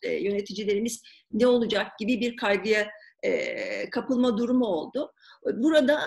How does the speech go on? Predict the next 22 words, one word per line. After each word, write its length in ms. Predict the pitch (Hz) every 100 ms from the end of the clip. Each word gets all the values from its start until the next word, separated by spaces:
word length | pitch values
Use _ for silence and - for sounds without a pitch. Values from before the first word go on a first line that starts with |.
| -
e, 60 |
yöneticilerimizle 1160 | 247 247 254 277 277 247 277 277 294 240 247 277
çalışma 420 | - 262 269 - 285
grubu 300 | 240 175 175
oluşturup, 640 | 180 165 - - 190 262 _ _ _ -
e, 60 | 202 185 185 180 180 175 170 165 147 107 - 208 _ _ _ _ _ _ _ _ _ _ _
belirli 420 | 208 262 285 311
periyotlarla 840 | 294 233 202 208 170 135 208 262 269 254
bir 120 | 254
araya 260 | 240 233
geldik. 580 | 226 175 - - 233 - _ _ -
Onlar 400 | 240 254 262 240
bunları 220 | 254 254
ile, 500 | 247 233 233 220 - _ _
irdelediler. 760 | 240 233 240 240 214 180 165 202 - - -
E, 320 | - 196 196 185
onları 400 | 220 247 262 269
da 120 | 233
dönüşüm 320 | 247 240 254
içine 400 | 247 240 233 214
dahil 400 | 190 226 247 247
ettik. 560 | 156 - 233 233 -